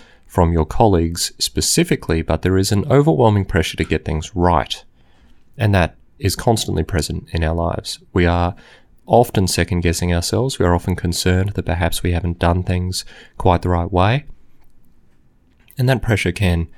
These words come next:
start to build up over time as well, in particular as we start to build up these competing priorities and these competing stresses that build up in our lives, and they can be very hard to manage, and we're gonna deal with that soon. But colleagues can be a contributor to that. If you're working for multiple partners,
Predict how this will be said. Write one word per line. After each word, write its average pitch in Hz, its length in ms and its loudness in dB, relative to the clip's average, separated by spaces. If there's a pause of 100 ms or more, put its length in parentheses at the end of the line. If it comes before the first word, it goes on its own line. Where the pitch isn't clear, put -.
(140)
start - 340 0
to 82 80 -2
build 85 200 2
up 82 160 0
over 80 200 0
time 82 300 -2
as 82 140 -4
well, 92 240 4
in 120 160 4
particular 123 680 0 (380)
as 95 220 0
we 90 140 4
start 90 460 0
to - 80 -4
build 87 300 4
up 85 200 2
these 82 200 -2
competing 90 720 -2 (320)
priorities 82 840 0 (320)
and 92 160 4
these 82 160 2
competing 90 800 0
stresses - 720 0
that - 240 -4 (460)
build 95 240 6
up 85 180 2
in 85 120 0
our 80 160 0
lives, 85 520 -2
and 82 320 0 (100)
they 90 120 2
can 90 140 -2
be 87 80 2
very 90 240 4
hard 87 260 -2
to 92 60 -6
manage, 82 400 -2
and 90 80 0
we're 107 60 0
gonna 110 140 2
deal 85 120 0
with 82 120 -2
that 76 200 -4
soon. 78 380 -2
But 85 120 -4
colleagues 101 420 0
can 87 120 0
be 85 100 2
a 80 60 0
contributor 92 500 -2
to - 140 -4
that. 80 240 -4
If - 100 -10
you're 92 80 2
working 90 340 0
for - 120 -6
multiple 82 400 -4
partners, 120 540 -2